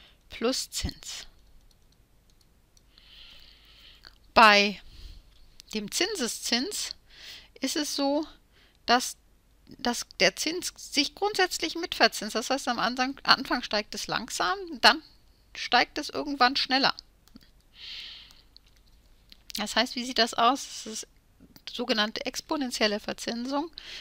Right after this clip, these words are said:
Wir haben also unser Kapital K null und das wird mit einem Zinsfaktor entsprechend über die Zeit verzinst.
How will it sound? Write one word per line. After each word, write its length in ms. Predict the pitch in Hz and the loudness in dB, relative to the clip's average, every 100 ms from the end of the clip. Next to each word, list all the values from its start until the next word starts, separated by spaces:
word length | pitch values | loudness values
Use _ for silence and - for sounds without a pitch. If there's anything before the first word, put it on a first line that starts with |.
| - | -12
Wir 140 | - 214 | -4 2
haben 200 | 220 233 | 2 2
also 260 | 214 214 | -2 -2
unser 280 | - 214 208 | -6 -2 -2
Kapital 720 | - 208 - 208 - 175 175 185 | 0 -6 -6 -6 -2 -2 -2 -8
K 260 | - 170 | -6 -4
null 320 | 185 202 247 381 - - - - - - | -4 -2 -2 -4 -10 -20 -20 -20 -14 -6
und 160 | 233 | 0
das 280 | 285 - - | 0 0 -2
wird 280 | 214 285 - | 0 0 0
mit 220 | 254 - | -4 -2
einem 280 | 196 190 190 | -2 -2 -6
Zinsfaktor 1300 | - - 294 381 - 277 269 - - 254 262 240 254 - - - | -2 2 2 0 0 2 2 -2 -6 0 2 2 -2 -12 -20 -8
entsprechend 760 | 220 220 - - 202 - 226 214 | -4 -2 -2 2 2 0 -8 -10
über 240 | 202 202 | -6 -4
die 140 | 196 185 | -6 -8
Zeit 500 | - 175 170 - - - - | -2 2 2 0 -10 -18 -12
verzinst. 880 | - 208 - - 131 - - - | -4 -4 -2 -4 -4 -6 -8 -8